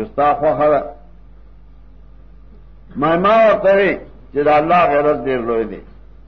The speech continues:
تاسو بایکاټ وکئ د شرک او بدعت نه، خلاف د سنت نه. د الله د رضا لپاره بایکاټ وکئ. که تاسو د الله د رضا لپاره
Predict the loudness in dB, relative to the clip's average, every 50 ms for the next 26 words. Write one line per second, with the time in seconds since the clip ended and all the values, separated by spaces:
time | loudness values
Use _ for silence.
0 | -4 0 2 2 2 2 2 2 2 2 0 -2 -4 -10 -18 -20 -20 -20 -20 -20
1 | -6 -2 0 2 2 2 0 0 0 2 2 2 2 2 0 0 0 0 0 0
2 | 0 -2 -6 -8 -10 -18 -20 -20 -20 -20 -20 -20 -20 -20 -20 -20 -20 -20 -20 -16
3 | -12 -8 -4 -2 -2 -2 0 0 2 2 2 2 2 0 0 2 2 0 0 0
4 | -2 -4 -4 -8 -10 -12 -12 -14 -18 -20 -20 -20 -20 -6 -4 -2 0 2 2 2
5 | 2 2 0 -4 -6 -6 -4 -4 -2 -4 -4 -6 -12 -16 -16 -16 -18 -20 -20 -20
6 | -20 -20 -20 -20 -20 -20 -20 -20 -20 -6 -2 0 0 2 2 2 2 2 2 2
7 | 0 0 2 2 2 2 2 0 0 0 2 2 2 2 0 -2 -2 -2 0 0
8 | 0 0 -2 -8 -12 -12 -14 -14 -14 -20 -20 -20 -20 -20 -20 -20 -20 -20 -20 -20
9 | -20 -20 -20 -20 -20 -20 -20 -20 -20 -20 -20 -20 -20 -20 -20 -20 -20 -20 -20 -20
10 | -20 -20 -8 -6 -4 -4 0 0 2 2 2 2 0 -2 0 2 2 2 2 2
11 | 2 2 2 0 -2 0 0 2 2 2 2 2 0 0 2 2 2